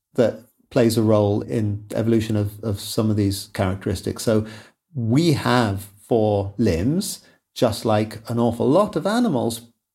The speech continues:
but that's a pure coincidence. You know, there's plenty of, there's plenty of animals with, with, with six or eight, and we could have evolved from, from them instead of from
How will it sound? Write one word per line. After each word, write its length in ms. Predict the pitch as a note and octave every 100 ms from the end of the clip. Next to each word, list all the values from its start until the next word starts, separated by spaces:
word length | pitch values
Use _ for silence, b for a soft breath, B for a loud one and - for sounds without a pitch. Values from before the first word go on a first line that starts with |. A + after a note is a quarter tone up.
| _ _
but 240 | F3+ F3+ -
that's 260 | B3+ B3+
a 20 | -
pure 220 | D4+ D#4
coincidence. 680 | A#2+ A#2+ D3 C#3+ D3+ - -
You 60 |
know, 80 | A2
there's 120 | C3+
plenty 300 | - A#3+ A3+
of, 200 | C#3 B2+
there's 160 | C#3 C3
plenty 240 | F#3 F3+
of 40 | B2+
animals 320 | B2 A2+ G#2
with, 180 | A2 A2
with, 300 | A#2+ A2 -
with 180 | B2+ G#2+
six 340 | - - -
or 140 | G2+ F2
eight, 200 | A2 A#2
and 200 | F#2+ F#2+ B
we 120 | C#3
could 160 | D3 F#3
have 160 | F3 E3
evolved 420 | D#3 D#3+ E3 D3+
from, 320 | - D3+ D3+
from 240 | - C3+
them 200 | C#3+ D3
instead 360 | A#2+ A2 - A#2
of 100 | A2
from 400 | - G#2 G#2